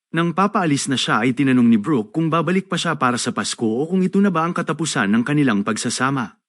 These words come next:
Bilang tugon ay ipinakita ni Owen ang plane tickets na binili niya para sa Paris,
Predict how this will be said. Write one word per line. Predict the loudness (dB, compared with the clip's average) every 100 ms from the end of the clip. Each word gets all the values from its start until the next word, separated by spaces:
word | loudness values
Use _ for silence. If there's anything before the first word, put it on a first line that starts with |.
| _
Bilang | 2 4 8 6
tugon | 6 4 4 4
ay | 2
ipinakita | 2 0 0 -2 0
ni | 0 0
Owen | 0 2 4
ang | 2
plane | 0 0 2 0
tickets | -2 -2 -4 -2
na |
binili | 0 2 2 2
niya | 2
para | 0 0
sa | -4
Paris, | -2 -2 0 -4 -8